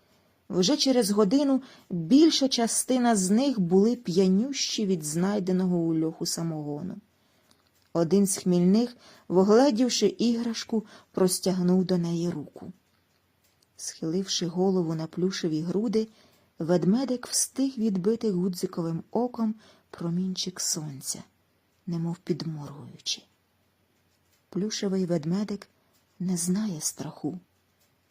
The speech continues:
Будівля здригнулася від вибуху. Дерев'яний контейнер вивантажили посеред двору волонтерського центру. Коли його відкрили, на підлогу висипалася сотня однакових плюшевих ведмедиків.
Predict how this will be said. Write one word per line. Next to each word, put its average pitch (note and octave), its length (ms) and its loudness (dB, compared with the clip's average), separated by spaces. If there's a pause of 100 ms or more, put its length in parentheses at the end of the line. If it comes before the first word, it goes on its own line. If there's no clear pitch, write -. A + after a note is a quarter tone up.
Будівля G3 680 -2 (520)
здригнулася D#3+ 840 -4
від D#3+ 180 -6
вибуху. C#3+ 560 -8 (1500)
Дерев'яний A#3 720 6
контейнер G#3+ 720 2 (240)
вивантажили C4+ 840 4
посеред G#3 600 0
двору G#3 400 2
волонтерського F#3 840 -2
центру. D3 580 -8 (580)
Коли F#3 260 4
його G3 320 6 (220)
відкрили, G3 680 0 (240)
на G3 160 6
підлогу C4 580 4
висипалася A#3+ 760 0
сотня A#3+ 600 -2
однакових G3+ 640 -2
плюшевих F#3 580 -4
ведмедиків. D#3+ 680 -8